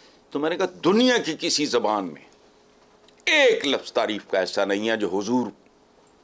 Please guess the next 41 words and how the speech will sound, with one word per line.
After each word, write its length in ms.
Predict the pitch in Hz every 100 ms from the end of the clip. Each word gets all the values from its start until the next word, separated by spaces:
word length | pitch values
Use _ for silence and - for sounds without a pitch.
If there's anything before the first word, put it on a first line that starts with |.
| _ -
के 80 | 107
लिए 240 | 95 90
काफ़ी 340 | 87 80 -
हो।" 100 | - - _ _ _ _ _ _ _ _ -
तो 60 | 190
उनके 600 | 220 - 202 208 - 190
ज़माने 580 | - 110 110 135 190
में 240 | 196 175 113
जीने 380 | - 127 143 139
की 160 | -
ख्वाहिश, 480 | 101 101 90 87 - -
अब 220 | 160 - - -
हुण 200 | 220 196
तुसी 340 | 147 196 170 196
कुछ 220 | 190 135
कर 260 | - 156 139
लाओ, 260 | 143 127 - _ _ _ - - _ _ -
ਇਹ 160 | - 233
ਮੈਨੂੰ 300 | 196 190 175
ਲੱਗਾ 300 | 143 180 196
ਕਿ 100 | 160
ਨੂਨ 240 | 147 165
ਲੀਗੀ 340 | 170 147 117
ਆ। 100 | 107 82 - _ _ _ _ _ _ _ _ _ _ _ _ -
ਹੁਣ 180 | 208 175
ਤੁਸੀਂ 340 | - 196 202
ਕੁਛ 220 | 175 180 -
ਕਰ 180 | 143
ਲਓ। 260 | 127 127 - - - _ -
ਉਹ 80 | 233
ਮੈਂ 280 | 202 196 233
ਚੋਰ 360 | - 175 190
ਚਕਾਰੀ 460 | 208 180 147 143 196
ਕੇ 120 | 180
ਇਸ 160 | 175 139
ਮਾਹੌਲ 380 | 131 101 120
में 160 | 143 190
मैं 140 | 196
क्या 240 | 190 208 262
कर 260 | 247 226
लूं? 280 | 202 185 160